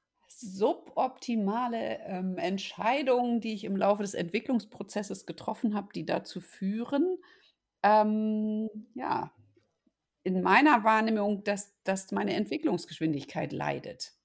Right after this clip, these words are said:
Ja, dass ich mich nicht mehr gut zurechtfinde, dass ich nicht weiß, wo vorne und hinten ist.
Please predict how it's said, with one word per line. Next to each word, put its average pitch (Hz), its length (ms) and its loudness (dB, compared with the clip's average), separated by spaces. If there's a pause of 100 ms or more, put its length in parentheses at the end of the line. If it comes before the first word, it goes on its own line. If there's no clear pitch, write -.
(120)
Ja, - 180 -6
dass 190 220 -8
ich - 180 -8
mich 180 260 -6
nicht 190 180 -8
mehr 180 140 -2
gut 185 200 -10
zurechtfinde, 269 880 0 (340)
dass 185 140 -14
ich 185 140 -8
nicht 190 180 -8
weiß, 190 260 0
wo 175 40 -16
vorne 180 280 -4
und 170 140 -6
hinten 254 300 -2
ist. - 320 -8